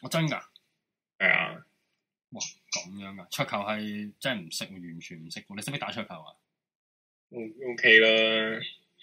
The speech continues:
Speaker 2: <laughs> 攞個獎啦。
Speaker 1: 我屌，咁撚多才多藝嘅你。
Speaker 2: 你嗰啲廢柴宿舍美式足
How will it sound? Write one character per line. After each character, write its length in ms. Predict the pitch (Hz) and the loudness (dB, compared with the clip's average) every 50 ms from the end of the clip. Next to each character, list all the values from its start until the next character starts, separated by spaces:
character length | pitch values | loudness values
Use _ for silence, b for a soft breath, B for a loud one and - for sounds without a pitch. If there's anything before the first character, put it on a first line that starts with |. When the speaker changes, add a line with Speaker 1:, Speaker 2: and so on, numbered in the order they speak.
| - - | -14 0
Speaker 2:
<laughs> 680 | - - 190 - - - - 320 349 359 - - - | 6 8 8 8 8 8 8 8 8 6 2 -2 -2
攞 240 | - 120 117 117 127 | 2 4 4 4 6
個 180 | 131 131 123 120 | 4 4 4 4
獎 380 | 113 - - 104 101 107 113 117 | 2 2 2 2 4 2 2 2
啦。 180 | 127 131 131 131 | 2 2 2 2
Speaker 1:
我 440 | 143 190 - - - - 415 - - 494 523 | 2 0 0 0 2 2 0 2 2 2 2
屌， 380 | 131 123 120 131 135 139 139 131 | 2 2 2 2 2 0 0 -2
咁 160 | - 120 117 | -2 -4 -2
撚 160 | 117 110 117 | -2 -4 -4
多 160 | 113 127 123 127 | -2 -2 -2 -2
才 140 | - - 90 87 | -2 -4 -6 -4
多 240 | - - 110 110 117 120 | -2 0 0 0 0 -2
藝 140 | 95 87 90 | -6 -8 -10
嘅 120 | 92 98 | -8 -8
你。 200 | 101 - - 180 - - - - _ 494 571 - - _ - 571 640 - - 508 554 - - _ - B B B B B B B B B B B | -6 -6 -8 -6 -4 -4 -4 -2 _ 0 0 0 0 _ 2 2 2 2 0 0 0 0 0 _ -12 B B B B B B B B B B B
Speaker 2:
你 80 | - | -8
嗰 180 | 135 135 143 139 139 | -6 -4 -2 -2 2
啲 280 | 151 151 151 156 - - | 4 4 4 2 2 0
廢 260 | 151 127 120 123 127 | 2 2 2 2 2
柴 240 | - 156 - 98 98 101 | 2 4 4 4 4 4
宿 160 | - 147 - - | 0 -2 -2 -2
舍 300 | - - 135 117 117 113 | -2 0 2 2 2 0
美 200 | 113 110 104 107 | 0 0 -2 0
式 160 | 110 - - - - | 0 -2 -2 -2 -2
足 80 | - | -6